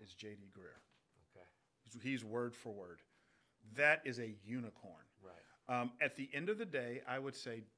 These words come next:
Speaker 1: do what works best for you,
Speaker 2: Uh-huh.
Speaker 1: and what works best for you is what makes you most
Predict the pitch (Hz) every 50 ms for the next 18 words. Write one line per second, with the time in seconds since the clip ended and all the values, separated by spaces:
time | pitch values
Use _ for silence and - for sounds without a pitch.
0 | _ _ - 127 127 135 135 131 120 110 117 117 113 104 - - - - 120 117
1 | 113 - - - 117 117 113 131 165 226 262 254 262 - 92 120 117 117 117 110
2 | 113 110 117 113 110 - - 113 131 131 131 - - 131 127 151 180 170 - 123
3 | 123 113 123 120 107 - - 123 110 107 107 -